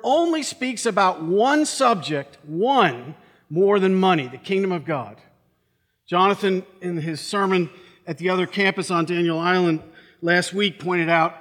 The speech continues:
that there are more references in the Bible to money than all the references to prayer and healing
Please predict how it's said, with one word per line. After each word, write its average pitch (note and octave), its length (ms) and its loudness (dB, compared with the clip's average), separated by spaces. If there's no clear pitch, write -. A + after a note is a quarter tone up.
that D#3+ 160 -6
there E3+ 120 2
are D#3+ 60 2
more G3 400 2
references G#3 760 2
in G3 160 -2
the D3+ 80 -2
Bible F3 500 4
to E3 100 -6
money F3+ 480 2
than D3+ 120 -8
all F3+ 280 0
the A3 80 0
references F3+ 500 0
to D3+ 120 -10
prayer G3+ 420 0
and D#3 120 -4
healing F#3+ 420 0